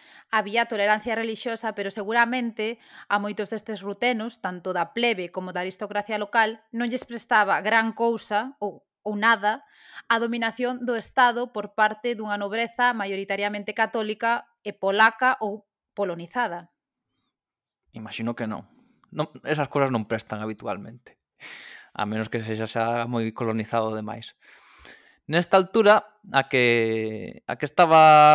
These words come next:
Speaker 2: Rusia? Que facía Rusia? Pois Rusia nesa altura, como tal, non existía. Nos séculos quince e dezaseis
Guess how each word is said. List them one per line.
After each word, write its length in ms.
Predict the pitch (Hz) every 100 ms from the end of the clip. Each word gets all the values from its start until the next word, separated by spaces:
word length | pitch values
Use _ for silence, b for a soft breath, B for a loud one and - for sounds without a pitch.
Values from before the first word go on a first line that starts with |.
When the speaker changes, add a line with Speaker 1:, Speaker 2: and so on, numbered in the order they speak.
| 170
Speaker 2:
Rusia? 400 | 226 - 110 123 _ -
Que 80 | 147
facía 240 | 147 135
Rusia? 400 | 117 98 - - _ _ _ _ _
Pois 160 | 127 151
Rusia 240 | 220 214
nesa 160 | 196 196
altura, 400 | 196 202 226 -
como 240 | - 123 127
tal, 160 | 151
non 160 | 180 180
existía. 480 | 123 113 - 127 - _ _ _ _ b b b b b
Nos 160 | - 131
séculos 560 | 196 196 202 202 190 -
quince 240 | 208 185
e 80 | 190
dezaseis 400 | 185 185 208